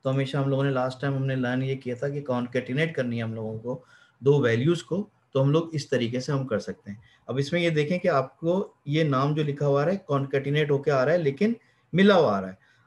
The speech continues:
अब हमें क्या करना है, इसके अंदर थोड़ी सी हम लोग, अ, अ, modification ये करते हैं, इसको concatenate होने के बजाय ये इस तरीके से आए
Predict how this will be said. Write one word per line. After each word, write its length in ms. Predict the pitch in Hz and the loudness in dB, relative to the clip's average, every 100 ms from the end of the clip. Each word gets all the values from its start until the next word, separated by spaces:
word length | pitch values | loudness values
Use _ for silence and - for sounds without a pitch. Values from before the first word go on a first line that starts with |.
| _ | _
अब 120 | 147 | -2
हमें 240 | 156 175 202 | 2 4 4
क्या 180 | 185 185 | 4 2
करना 260 | 185 180 | 2 2
है, 140 | 196 170 | 0 0
इसके 260 | - - | -6 -2
अंदर 200 | 170 170 | 2 2
थोड़ी 240 | 165 143 147 | 2 2 0
सी 120 | 151 | -2
हम 120 | 147 | 0
लोग, 260 | 147 143 - | 2 2 0
अ, 300 | 117 113 110 - - | 0 2 0 -4 -12
अ, 260 | 120 120 107 - | -8 -6 -8 -8
modification 720 | 120 117 123 131 135 127 151 | -4 -4 -4 -4 -2 -2 -2
ये 100 | 147 | -2
करते 320 | 143 113 117 | 0 -2 -4
हैं, 120 | 170 - _ _ | -8 -10 _ _
इसको 280 | 131 - 160 - _ | -12 -10 -12 -12 _
concatenate 720 | 143 143 143 147 151 160 175 160 | 2 2 2 -2 0 0 0 0
होने 240 | 139 147 | 0 0
के 120 | 147 | -2
बजाय 420 | 131 107 113 143 190 _ _ - | -2 -2 -2 -6 -10 _ _ -10
ये 100 | 135 | -6
इस 200 | 160 156 | -4 -2
तरीके 320 | 165 165 170 | 0 0 0
से 160 | 165 160 | -2 -2
आए 420 | 151 110 - 190 | -4 -2 -2 -4